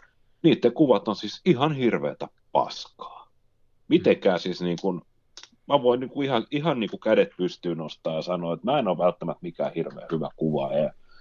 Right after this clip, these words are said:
mä en tuu ikinä elättää itteni valokuvaamiseen ja näin, mutta suurimman osan suomalaiset ne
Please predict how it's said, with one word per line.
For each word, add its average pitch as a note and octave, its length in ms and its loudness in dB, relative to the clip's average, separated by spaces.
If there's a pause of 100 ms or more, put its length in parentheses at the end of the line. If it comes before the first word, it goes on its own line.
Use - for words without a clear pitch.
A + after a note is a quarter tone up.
(400)
mä A#2+ 80 8
en G2 80 6
tuu G2 120 6
ikinä F2 360 6
elättää E2+ 500 4
itteni C#2 440 -10
valokuvaamiseen D2 880 -4
ja D2+ 100 -6
näin, D#2+ 280 0
mutta D2 280 -12 (580)
suurimman C#3 500 2
osan A#2 220 -2
suomalaiset F2+ 540 0
ne E2+ 180 -6